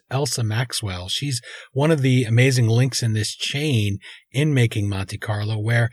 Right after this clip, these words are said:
everybody always seems to hit or stand on the right card. There's not many steps backwards, certainly no great falls backwards in time. Their string of luck is pretty incredibly unbroken since the days of the American Civil War. So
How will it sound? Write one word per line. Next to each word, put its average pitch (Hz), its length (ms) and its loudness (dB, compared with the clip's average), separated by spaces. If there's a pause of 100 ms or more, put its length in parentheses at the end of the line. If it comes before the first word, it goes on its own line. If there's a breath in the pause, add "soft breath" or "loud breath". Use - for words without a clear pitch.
(280 loud breath)
everybody 139 400 4
always 135 240 4
seems 131 300 -2
to 107 80 -4
hit - 340 -4
or 98 80 -6
stand 123 560 0
on 98 80 -4
the 98 80 -6
right 113 280 -2
card. 113 440 -2
There's 98 260 -8 (360 loud breath)
not 139 200 0
many 131 280 4
steps - 420 -2
backwards, 117 500 -4
certainly 120 300 -2
no 113 220 0 (280)
great 113 260 -2 (120)
falls 123 440 -2
backwards 92 540 -10
in 92 120 -10
time. 131 400 -4 (300 loud breath)
Their 123 180 4
string 165 300 0
of 135 80 0
luck 160 300 0
is 123 320 0 (420)
pretty 190 280 4
incredibly 135 540 2
unbroken 117 560 2
since 110 260 -6
the 110 100 -6
days 107 280 -2
of 107 80 -4
the 104 100 -6
American 107 420 -4
Civil 104 320 -4
War. 107 240 -4
So 120 220 -2